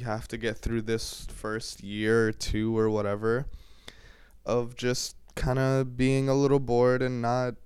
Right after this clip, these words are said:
living the life that I so much want right now, but building up to the thing, to what I want, to what I'm looking forward to.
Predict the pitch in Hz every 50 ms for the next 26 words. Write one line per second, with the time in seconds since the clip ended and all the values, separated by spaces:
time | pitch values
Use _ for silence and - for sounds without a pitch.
0 | - - - - 98 104 113 113 107 117 113 113 107 98 107 107 101 98 98 98
1 | 107 - - 95 95 98 95 92 95 104 98 82 - - - - - - - -
2 | - - - - - - - - 117 110 107 101 98 98 - - 101 101 95 101
3 | 110 143 - - - 92 71 50 71 73 65 64 69 85 127 143 - - - -
4 | - - - - - - - - - - - - _ _ - - _ - - -
5 | - - - - - - - - - 143 143 - - - 117 107 110 98 - 120
6 | 117 120 113 113 110 110 107 107 - - - 107 - - - - 113 110 104 104
7 | 101 95 101 101 - - 101 101 101 98 92 - - - - - 110 113 110 101
8 | 92 98 98 80 82 90 87 90 92 92 78 78 101 - - 101 95 90 87 87
9 | 87 85 95 - - - 107 - - - - 165 190 185 - -